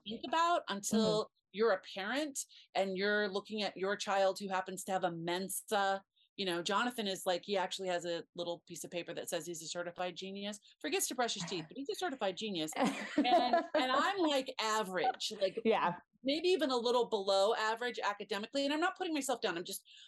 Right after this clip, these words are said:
Speaker 2: in an academic way, that's
Speaker 1: Yeah.
Speaker 2: not my gifting. I'm not a book learner.
Speaker 1: Yeah.
Speaker 2: So when I was approached after, um, Courtney had passed away and I was trying to figure out what to do with my life, I had,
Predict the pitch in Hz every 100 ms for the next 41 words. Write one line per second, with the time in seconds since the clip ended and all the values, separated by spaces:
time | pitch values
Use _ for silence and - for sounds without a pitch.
0 | _ 214 220 208 226 285 220 233 226 220
1 | 185 190 165 147 156 _ - 175 196 170
2 | 185 175 180 170 180 - 156 151 185 202
3 | 214 165 185 - - 135 85 62 - _
4 | - 220 - 165 185 - _ _ _ _
5 | - - - 285 254 254 240 220 233 254
6 | 277 294 285 226 226 - 214 190 190 -
7 | - 185 - 208 208 202 180 170 165 170
8 | - - - 202 202 220 208 - 202 -
9 | 226 185 170 165 185 214 - - - 185
10 | 185 185 196 208 - 233 202 202 190 185
11 | 175 185 180 185 190 190 190 175 156 180
12 | - 170 180 175 165 160